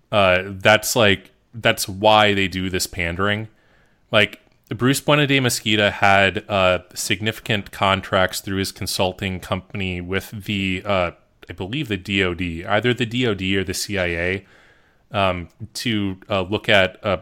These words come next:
a bunch of different problems. Um, I think notably the, uh, the Iran, uh, nuclear program, trying to model the decision-making,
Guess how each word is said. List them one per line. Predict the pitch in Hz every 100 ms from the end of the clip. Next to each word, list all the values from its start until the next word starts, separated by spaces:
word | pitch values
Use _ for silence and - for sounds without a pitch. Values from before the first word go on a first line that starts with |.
| -
a | 101
bunch | 98 101 -
of | 90
different | 92 - 90
problems. | - 92 87 92 92 87 87 - - -
Um, | 90 87 82 78 - _ _ _ _ -
I |
think | - 131 -
notably | 107 110 110 104 104 101
the, | 92 101 92 87
uh, | 85 82 80 _ _ _ _ -
the | 107 104
Iran, | 92 87 92 98 98 101
uh, | 110 98
nuclear | 90 85 - 95 95
program, | 98 107 104 107 107 107 107 -
trying | 101 95
to | -
model | 98 92 92 95 95
the | 92
decision-making, | 87 95 - 90 95 92 87 - 85 82 85